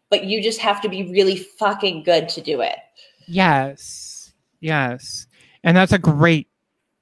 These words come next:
Speaker 2: um, that's a great lesson. And I think that's something that all comedians should be taught.
Speaker 1: Absolutely.
Speaker 2: Right. It's not, we're not telling you to stop talking about something.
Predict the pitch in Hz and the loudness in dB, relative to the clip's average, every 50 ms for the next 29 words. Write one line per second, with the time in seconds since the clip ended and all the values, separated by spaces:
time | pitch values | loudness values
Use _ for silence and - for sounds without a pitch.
0 | _ _ _ _ _ _ 156 151 147 143 139 135 135 131 127 127 123 - - _ | _ _ _ _ _ _ 2 2 4 4 4 4 4 4 2 2 0 -4 -6 _
1 | 143 151 170 - 180 160 185 185 180 180 202 226 - - 127 117 110 113 123 127 | -2 0 0 0 0 0 0 0 0 -2 -4 -4 -4 -8 -10 -10 -8 -8 -10 -8
2 | - - 147 147 160 151 - 151 147 139 151 151 147 139 135 127 131 123 - _ | -8 -8 -4 -4 -4 -2 0 0 0 2 2 2 4 4 4 2 2 0 -4 _
3 | _ _ - 123 131 139 - - 143 127 110 117 113 113 107 - - 120 120 127 | _ _ -2 -2 -2 0 0 -2 -2 0 0 0 0 -2 -2 -4 -8 -8 -8 -10
4 | 127 - - 120 - - - _ _ _ _ _ _ _ _ _ _ _ - 190 | -8 -8 -10 -10 -10 -12 -16 _ _ _ _ _ _ _ _ _ _ _ -6 -6
5 | 208 202 - - 151 151 165 180 - 147 143 143 160 165 165 - _ _ _ _ | -6 -6 -6 -6 -6 -4 -4 -4 -4 -4 -4 -4 -4 -8 -12 -18 _ _ _ _
6 | _ 127 120 120 120 127 143 151 - - 165 156 160 165 165 160 156 151 - 147 | _ -2 0 0 0 0 -2 -2 -2 -2 0 2 4 4 4 4 2 0 -2 -2
7 | 139 139 147 147 143 139 - 160 151 143 139 139 135 127 123 120 117 - - - | 0 0 2 0 0 0 0 0 0 0 0 0 0 0 0 -2 -4 -2 -2 0
8 | 127 123 - - 135 127 127 - - 127 113 107 104 104 - - 131 - - - | 0 0 0 0 2 2 2 0 -2 -4 -4 -4 -4 -6 -6 -8 -10 -10 -8 -10
9 | - - - - - - - | -10 -10 -10 -10 -10 -12 -14